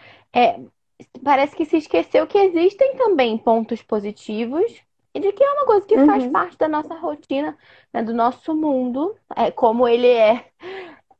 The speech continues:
Speaker 1: atualmente, né, é normal, né, os adultos assistem telas, assim, e é no-, é normal também que as crianças façam isso. Eu lembro, lembro até uma vez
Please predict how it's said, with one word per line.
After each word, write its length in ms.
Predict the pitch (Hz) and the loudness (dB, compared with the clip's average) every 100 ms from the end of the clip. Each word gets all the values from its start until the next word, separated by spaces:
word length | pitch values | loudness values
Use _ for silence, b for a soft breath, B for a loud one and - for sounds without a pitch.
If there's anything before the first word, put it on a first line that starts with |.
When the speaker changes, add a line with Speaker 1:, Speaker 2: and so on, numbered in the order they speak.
| _ - | _ -2
Speaker 1:
atualmente, 800 | 220 - 254 262 254 247 240 480 480 _ _ _ _ _ _ _ - | -2 2 2 4 2 0 -4 -6 -8 _ _ _ _ _ _ _ -14
né, 220 | 190 185 | -10 -6
é 40 | |
normal, 640 | 220 233 233 220 185 - 370 | -2 -2 -2 -2 0 0 -2
né, 180 | 214 | -4
os 200 | 185 196 | -6 -4
adultos 600 | 220 202 180 196 254 247 | -2 -2 -6 -8 -8 -6
assistem 640 | 208 202 - 202 - 180 175 b b _ - | -6 -6 -8 -12 -8 -10 -10 b b _ -2
telas, 640 | 196 214 240 208 190 185 | 0 4 4 4 0 -6
assim, 300 | 185 - 190 | -8 -10 -10
e 440 | 151 - 104 233 - | -10 -10 -8 -6 -2
é 140 | 262 | 0
no-, 180 | 262 - | 0 -4
é 160 | - 202 | -4 -2
normal 420 | 208 220 254 403 | -2 -2 -2 -2
também 320 | 370 240 220 | -2 -4 -4
que 100 | - | -6
as 120 | 208 | -8
crianças 400 | - 196 190 202 | -4 -4 -6 -10
façam 260 | - 202 185 | -12 -12 -8
isso. 100 | 240 | -2
Eu 60 | |
lembro, 380 | 240 269 - 247 262 - - | -2 -2 -4 -4 -4 -6 -8
lembro 260 | 226 247 | -4 -4
até 140 | 240 277 | -4 -6
uma 200 | 320 233 | -6 -4
vez 440 | 214 285 294 | -2 -2 -6